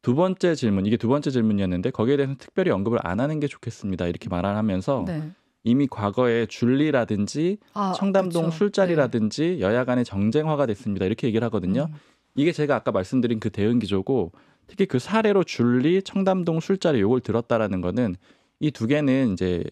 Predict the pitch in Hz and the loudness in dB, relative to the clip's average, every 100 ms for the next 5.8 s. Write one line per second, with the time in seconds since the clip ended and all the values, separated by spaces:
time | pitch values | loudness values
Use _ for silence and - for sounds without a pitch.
0 | _ _ 82 78 80 104 110 165 156 151 | _ _ -14 -12 -4 -2 0 0 0 -4
1 | 98 90 120 113 113 147 208 - _ _ | -6 -4 -4 -2 0 0 -2 -8 _ _
2 | - 226 - 226 196 - 90 185 185 147 | -6 -6 -2 -2 -2 -4 -2 0 2 0
3 | - 139 127 120 160 208 208 185 113 104 | -2 -2 0 0 -2 -2 -2 -2 0 0
4 | - 107 104 113 107 110 226 226 185 110 | 0 0 0 2 0 0 0 0 0 0
5 | 101 98 82 85 107 - 170 | -2 -2 -4 -4 -2 -2 -4